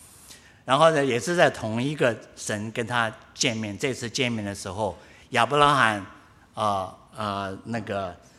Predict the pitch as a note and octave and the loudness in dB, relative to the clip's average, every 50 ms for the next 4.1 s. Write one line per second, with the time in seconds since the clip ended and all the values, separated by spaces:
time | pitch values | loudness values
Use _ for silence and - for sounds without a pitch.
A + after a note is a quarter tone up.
0 | - - _ _ _ - G#2+ G#2 G2+ G2+ - - D#3+ D3 C3 A#2+ - - A#2+ A2 | -20 -20 _ _ _ -8 -6 -6 -6 -6 -4 -2 -2 -2 -2 -2 -4 -6 -4 -4
1 | A2 A2 A#2 A#2 A#2+ - - _ _ _ - _ _ _ - - - - - - | -2 -2 -4 -4 -6 -10 -18 _ _ _ -20 _ _ _ -14 -10 -8 -8 -8 -8
2 | - - - - D#3+ C#3+ B2 - A#2 A2 A2 A2 A2+ - - _ - _ _ - | -10 -6 0 0 0 0 0 -2 -4 -4 -4 -6 -8 -12 -16 _ -20 _ _ -10
3 | - E2+ F2+ G2+ - D3 B2+ A#2+ - - G2 G#2 G#2+ G#2+ D3+ C3 G2+ F2 F2+ G2 | -10 -10 -8 0 4 6 6 6 4 0 -4 -4 -4 0 0 0 0 0 -2 -6
4 | - | -8